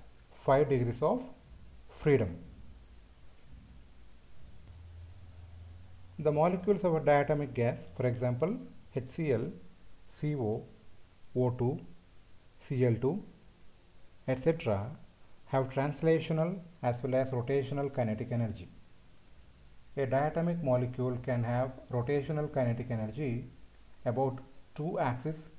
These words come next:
at right angles to its own axis. Hence, we can calculate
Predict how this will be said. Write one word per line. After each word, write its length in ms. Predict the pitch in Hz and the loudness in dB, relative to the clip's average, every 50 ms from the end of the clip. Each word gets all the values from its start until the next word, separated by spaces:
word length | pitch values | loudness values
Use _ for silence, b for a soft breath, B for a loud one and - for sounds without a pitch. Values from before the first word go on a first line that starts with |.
| - - - - | -18 -16 -8 -4
at 200 | - 127 120 123 | -2 -2 0 2
right 200 | 127 123 131 131 | 2 2 2 2
angles 360 | 135 127 127 120 123 120 123 | 2 0 2 2 0 0 -2
to 220 | - - 175 226 - - - - - - - - | -4 -4 -4 -4 -6 -8 -12 -18 -20 -20 -10 -4
its 180 | - 123 120 - - - - | -4 -2 -2 -4 -8 -6 -2
own 240 | 151 139 127 120 117 | 0 2 2 4 2
axis. 340 | 110 104 101 - - - - - - - - - - - - - - - - - - - - - - - - - - - - - - - - - - - - - - - - - - - - - - - - - - - - - - - - - - - - - - - - - - - - - - - - - - - - - - | 2 0 -4 -6 -12 -16 -18 -18 -20 -20 -20 -20 -20 -20 -20 -20 -20 -20 -20 -18 -18 -16 -16 -16 -16 -16 -18 -18 -18 -18 -18 -18 -18 -16 -18 -18 -16 -18 -20 -20 -20 -20 -20 -20 -20 -20 -20 -20 -20 -20 -20 -20 -20 -20 -20 -18 -18 -18 -18 -20 -20 -20 -20 -18 -16 -16 -16 -16 -16 -18 -16 -16 -18 -18 -20 -20 -20 -20 -18 -6 0
Hence, 240 | 180 196 202 196 180 | 0 2 2 0 -2
we 80 | 180 | -2
can 420 | 170 165 160 165 170 170 170 - - - - - - - - - - | 0 0 0 0 0 -2 -4 -6 -8 -12 -16 -18 -20 -20 -20 -4 2
calculate 640 | - 143 139 139 - - 175 175 170 170 175 175 | 2 4 4 2 0 0 2 4 4 4 4 2